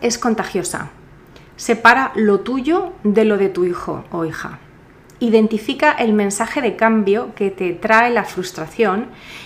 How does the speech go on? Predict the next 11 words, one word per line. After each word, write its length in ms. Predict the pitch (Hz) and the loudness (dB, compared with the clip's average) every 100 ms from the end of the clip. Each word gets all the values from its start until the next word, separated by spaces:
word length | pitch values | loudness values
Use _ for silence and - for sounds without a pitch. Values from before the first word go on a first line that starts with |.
| - - | -10 -2
y 140 | 277 | 0
actúa 540 | 294 285 269 233 226 - - | -2 -4 -4 -2 -4 -8 -4
para 200 | 220 214 | 0 0
llevarlo 520 | 208 190 185 190 202 | 0 0 0 -2 -4
a 120 | 202 196 | -6 -2
cabo, 340 | 226 170 143 - - | -2 -2 -6 -14 -2
pero 320 | 247 214 170 | 2 2 0
siempre 800 | - - 269 311 277 247 233 220 | -4 -4 -2 0 -2 0 -2 -2
desde 300 | 208 202 196 | -2 -2 0
la 100 | 214 | -2
aceptación 880 | 196 - 190 - 180 - 285 247 214 | -2 -4 -4 -2 -4 -2 0 2 2